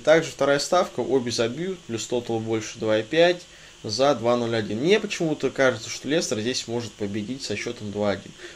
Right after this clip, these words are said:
Но увидим, футбол, он тем интересен, что непредсказуем. А, я вам желаю успехов, вы не забывайте ставить лайки, на канал подписываться, комментарии писать, как вы думаете, как эта встреча завершится, какие ставки стоит брать. Ну, не забывайте в мою группу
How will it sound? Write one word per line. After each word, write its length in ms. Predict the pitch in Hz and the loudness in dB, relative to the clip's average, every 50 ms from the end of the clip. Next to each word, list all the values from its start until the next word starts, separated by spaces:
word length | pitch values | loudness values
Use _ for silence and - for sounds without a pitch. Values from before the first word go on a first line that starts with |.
| - | -2
Но 220 | - 185 214 214 - | 4 6 6 6 6
увидим, 500 | 131 135 135 151 190 202 202 175 135 110 | 2 -2 -2 -2 -2 -2 0 -2 -2 -2
футбол, 480 | - - 113 113 117 127 139 143 135 | -4 -8 -10 -6 2 6 6 8 8
он 160 | 127 120 117 | 6 4 2
тем 180 | 120 127 120 120 | -2 -2 -4 -4
интересен, 600 | 113 107 - 120 113 123 120 120 - 110 104 104 - - - - - - - | -4 -4 -4 -2 0 0 0 0 -2 -6 -6 -8 -10 -16 -20 -20 -20 -18 -16
что 180 | - - - | -12 -10 -8
непредсказуем. 880 | 117 113 104 117 120 - - - 113 120 - 151 165 180 175 127 104 104 - - - - - - | -6 -6 -6 -4 -6 -4 -2 -2 -2 -2 0 2 2 2 2 2 0 -4 -8 -14 -20 -20 -14 -6
А, 300 | - 107 107 107 107 107 | -2 2 2 4 4 2
я 240 | 104 107 123 131 127 | 2 2 4 4 4
вам 200 | 120 117 107 - - - | 2 0 -2 -6 -8 -10
желаю 360 | 107 107 113 117 120 117 110 | -10 -6 -2 0 2 2 2
успехов, 640 | 107 - - - - 156 165 180 175 - 104 101 - | 2 0 -2 -4 -2 -2 0 0 0 -2 -6 -6 -6
вы 100 | 117 113 | -6 -4
не 80 | 113 | -4
забывайте 600 | 107 101 110 101 107 110 117 113 107 104 104 - | -4 -6 -6 -4 0 2 4 4 4 2 0 -6
ставить 380 | - - - 110 104 104 101 - | -10 -6 -2 0 0 0 0 0
лайки, 320 | - 147 151 165 165 - | 2 4 4 4 4 0
на 120 | 107 101 98 | -4 -6 -6
канал 300 | - 120 110 117 135 139 | -6 -4 -2 -2 0 0
подписываться, 640 | 127 117 107 - 113 107 - - 110 104 - - - | 0 -2 -2 -4 -4 -4 -4 -4 -4 -4 -4 -6 -8
комментарии 500 | - 95 98 98 - 123 143 143 135 120 | -10 -12 -10 -2 0 2 2 2 0 -2
писать, 380 | 101 - - - 123 117 110 110 - - - - - - | -4 -6 -2 0 0 0 0 -2 -8 -18 -20 -20 -6 -4
как 180 | 113 110 - | -4 -4 -2
вы 80 | 113 113 | -2 -2
думаете, 300 | 107 110 110 110 104 - | -2 -2 -2 -4 -6 -4
как 160 | - 107 104 | -4 -4 -4
эта 100 | 107 98 | -4 -6
встреча 380 | - - - 113 107 104 - 104 | -10 -4 -2 -2 -2 -2 -4 -6
завершится, 500 | 101 110 104 107 - - 151 147 - - | -4 -4 -4 -4 -4 -6 -6 -6 -6 -8
какие 140 | - 107 104 | -10 -8 -10
ставки 340 | - - 104 104 101 - - | -6 -2 -2 -2 -2 -2 -6
стоит 280 | - - 104 101 98 90 - - - | -6 -4 -4 -4 -4 -6 -10 -12 -4
брать. 260 | - 135 151 170 170 - - - - - - - | 2 4 4 4 2 -2 -10 -20 -20 -20 -10 -8
Ну, 80 | 139 | -6
не 140 | 143 139 135 | -4 -2 -2
забывайте 440 | 123 113 110 117 127 143 151 151 123 | -4 -4 0 2 4 4 4 2 0
в 20 | |
мою 180 | 120 123 123 110 | 0 0 0 0
группу 280 | 110 120 135 131 - | 0 -2 -2 -2 -4